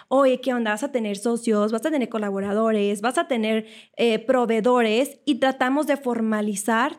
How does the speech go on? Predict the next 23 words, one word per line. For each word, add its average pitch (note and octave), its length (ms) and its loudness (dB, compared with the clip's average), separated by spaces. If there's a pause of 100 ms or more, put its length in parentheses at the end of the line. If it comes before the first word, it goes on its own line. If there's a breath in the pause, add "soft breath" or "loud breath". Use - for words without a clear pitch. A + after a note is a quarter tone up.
todas A#3+ 300 2
esas A3 260 0
relaciones. G3 800 -2 (220)
Bien, A#3+ 200 2
es A#3+ 200 -4
súper D4+ 340 0
importante A#3 580 -2
que A#3 140 0
dejemos B3+ 480 0
claro, B3 400 2 (580 loud breath)
cua-, C4+ 300 2
por B3 100 2
ejemplo, A#3 560 0
a A#3 80 0
lo A#3+ 60 0
mejor A#3 260 -4
tú C#4+ 140 -2
y C4+ 40 4
yo C4 60 4
vamos B3 220 0
a G3+ 40 -6
ser G#3 180 -2
socias. A#3 540 0